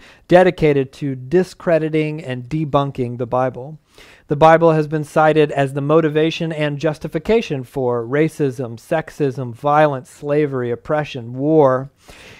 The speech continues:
And it's not exactly a mystery why the Bible has such a bizarre, polarizing effect on the world. Much of what's inside is, I think, overtly beautiful and inspiring.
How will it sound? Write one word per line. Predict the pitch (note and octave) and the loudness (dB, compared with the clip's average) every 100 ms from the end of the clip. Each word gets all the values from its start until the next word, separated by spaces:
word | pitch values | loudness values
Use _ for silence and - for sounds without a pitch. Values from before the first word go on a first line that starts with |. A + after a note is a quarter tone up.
| - | -4
And | F#3 | -2
it's | G3 | 0
not | B3+ D4 G#3 | 2 2 2
exactly | D#3+ E3+ F3+ F3+ D#3 | 2 4 6 4 0
a | |
mystery | D#3 D#3+ - E3+ C#3+ | 0 -4 0 0 0
why | B2+ C3+ D#3 F3 E3+ C#3+ | -2 0 4 8 8 6
the | C3+ B2 | 2 -2
Bible | C3+ B2+ C3 | 0 0 0
has | C3+ B2+ | -2 -2
such | C#3 C3+ | -6 -4
a | B2+ A#2+ | -4 -4
bizarre, | A2+ B2+ B2+ C3+ C3+ B2+ | -4 -8 -4 0 0 0
polarizing | - E3 D#3+ D3+ C3+ C3 C3 | -4 -4 0 2 2 0 -2
effect | B2+ - C3+ C#3 | -6 -2 -2 -2
on | C3+ | -4
the | |
world. | C3 E3 C#3+ C3+ - - - _ | 0 4 4 2 -10 -20 -20 _
Much | D#3+ G#3 C#4 | 2 4 6
of | A3 E3 | 2 2
what's | E3+ D#3+ - | 2 2 -6
inside | E3 D#3+ - A3 D#3+ C#3+ C#3+ D#3 - | -4 -4 4 6 8 6 4 -2 0
is, | C4 F#3+ E3 G3 F#3 - | 4 6 4 0 -8 -2
I | D3+ | 0
think, | D#3 D#3 - | 0 -6 -2
overtly | D3 C#3 C#3+ D3+ C3+ | -2 0 -2 0 -4
beautiful | B2 C3 B2+ B2+ D#3+ G3+ G#3 | -2 -4 -4 -4 -8 -8 -8
and | C3+ C3 | -6 -6
inspiring. | A#2+ A#2 - C3+ C3 C3+ D3 F#3+ G3 | -8 -12 -2 2 2 2 -2 -6 -10